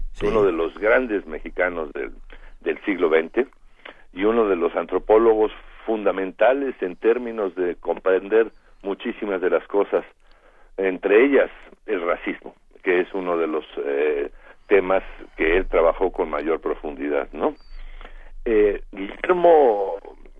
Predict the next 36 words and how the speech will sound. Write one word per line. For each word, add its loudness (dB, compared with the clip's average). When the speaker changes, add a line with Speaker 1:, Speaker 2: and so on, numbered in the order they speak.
Speaker 2:
fue -2
un 0
antropólogo 4
mexicano -4
que -2
hizo 0
trabajo 0
en -12
todos 2
los -4
órdenes, -2
tanto -6
en -8
México -6
como -6
en -2
América -2
Latina. -2
Es -4
uno -6
de -8
los -6
antropólogos 0
más 0
reconocidos -2
en -2
América -6
Latina, -4
¿no? -6
Estuvo 0
años -2
viviendo -2
en -8
Brasil -2
también, -2
efectivamente, -2